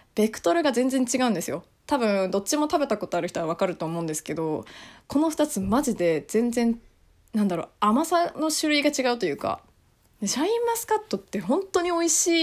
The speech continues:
いよね、でも。甘くて美味しいんだけど、で、えぐみがないの、全然。ぶどうっぽい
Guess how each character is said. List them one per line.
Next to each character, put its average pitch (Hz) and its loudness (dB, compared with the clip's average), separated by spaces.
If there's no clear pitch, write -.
い 208 2
よ 160 -2
ね、 185 2
で 180 2
も。 143 -6
甘 277 0
く - -10
て - 0
美 233 6
味 262 2
し - -4
い 294 0
ん 277 0
だ 214 0
け 185 -4
ど、 190 0
で、 208 4
え 226 8
ぐ 359 6
み 392 2
が 370 4
な 339 4
い 247 2
の、 175 -4
全 190 -2
然。 180 -2
ぶ 202 2
ど 196 0
う - -8
っ - -14
ぽ 208 2
い 123 -6